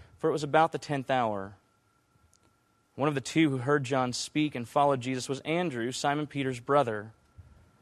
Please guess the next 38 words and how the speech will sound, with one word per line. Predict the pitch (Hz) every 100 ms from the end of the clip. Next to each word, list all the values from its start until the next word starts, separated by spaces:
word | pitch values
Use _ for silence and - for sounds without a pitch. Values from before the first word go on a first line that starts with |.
| _ _ _ _ _ _ _ _ _ _ _ -
He |
first | 120 160 156 -
found | - 147 143
his | 131
own | 120 139 156
brother | 147 143
Simon | - 147 143 139
and | 131
said | - 156
to | 139
him, | 127 123
"We | 143
have | 175
found | - 156 147
the | 131
Messiah," | 123 - 143 123 101 104 - _ _ _ _ _ _
which | 110 -
means | 120 -
Christ. | - 131 110 104 - - - _ _ _ _ _ _ _ - -
He |
brought | 127 151 165
him | 143
to | 131
Jesus. | 127 151 123 117
Jesus | 131 165 147
looked | 139 170 180
at | 143
him | 135
and | 123
said, | - 165 143 127 - - _ _ _ _
"So | -
you | 123 131 170 190
are |
Simon | 175 - 151 151 151
the | 147
son | - 139
of | 139
John. | 117 120 110 104 101